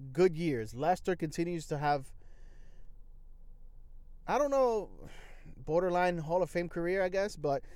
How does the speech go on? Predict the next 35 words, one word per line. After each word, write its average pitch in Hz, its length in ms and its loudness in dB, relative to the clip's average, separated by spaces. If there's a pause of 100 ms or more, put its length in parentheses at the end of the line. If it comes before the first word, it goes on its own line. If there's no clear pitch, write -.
(360)
Lester, 190 540 4 (120)
he's, 156 460 -6 (220)
he's 151 240 -6
still 190 260 4
doing 196 260 2
his 185 140 -2
thing. 214 380 0 (580)
So 151 180 4
Freeland, 202 460 4
he 170 60 4
was 180 160 4
seventeen 185 480 2
and 147 100 -2
seven 147 420 2 (680)
with 135 140 -2
two 180 120 2
point 165 240 4
eight 156 160 2
five 147 260 4
E 147 80 4
R 143 160 6
A. 143 120 6
Lester 160 400 4
was 139 180 2
eighteen 170 440 0
and 120 120 -4
six - 460 -4
with 135 180 -2
three 156 180 2
point 143 380 -2 (920)
thirty-two 156 460 4
E 143 60 4
R 120 180 2
A. 110 180 -2 (1500)
So 143 500 8